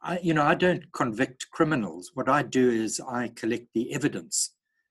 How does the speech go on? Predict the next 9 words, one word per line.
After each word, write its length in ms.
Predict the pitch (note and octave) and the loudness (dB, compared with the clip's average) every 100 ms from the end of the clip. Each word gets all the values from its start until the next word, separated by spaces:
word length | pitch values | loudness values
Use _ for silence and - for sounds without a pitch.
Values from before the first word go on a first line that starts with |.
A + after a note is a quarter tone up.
| _ _ | _ _
The 140 | C3 D3+ | 2 4
evidence 500 | F3 D3 C#3+ - - - | 4 2 0 -2 -6 -8
is 220 | C3 G#2+ | -6 -2
the, 400 | A#2 A#2 A2 B2+ _ _ _ _ _ _ _ | 2 2 2 -2 _ _ _ _ _ _ _
is 200 | - A2+ | -12 -8
what 220 | A2+ C3 C3+ | -2 -2 0
I 100 | A#2 | -2
put 240 | - B2 | -4 -8
forward. 500 | - E3 C#3 F2 - | 0 4 4 2 -6